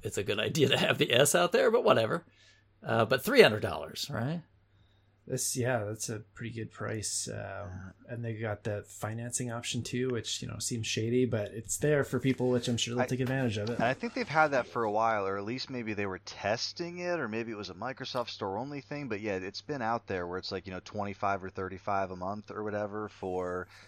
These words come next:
Speaker 3: the system with Game Pass. And when you add it up over the, like, you know, so it's, it's like, you know,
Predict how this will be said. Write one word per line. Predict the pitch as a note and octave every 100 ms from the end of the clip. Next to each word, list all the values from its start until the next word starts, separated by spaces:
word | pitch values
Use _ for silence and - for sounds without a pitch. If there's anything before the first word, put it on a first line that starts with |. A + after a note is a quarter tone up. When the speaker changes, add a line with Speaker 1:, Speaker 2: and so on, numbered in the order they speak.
| -
Speaker 3:
the | F#2
system | - G#2+ F#2+ - G2+ G2+ G2 G2 F2+
with | F2+ F#2+ -
Game | F2+ F#2+
Pass. | F#2+ G#2+ A2 A2 -
And | G2+ G2
when | F#2+
you | F#2+
add | F#2+ A2 G#2+
it | G2+
up | G2+ G2
over | G2 F2+
the, | F#2 F2+ F#2+
like, | F#2+ F#2
you | F#2+
know, | F#2+
so | - F#2
it's, | F2+ - - - - - -
it's | G#2+ A2
like, | G#2
you |
know, | G#2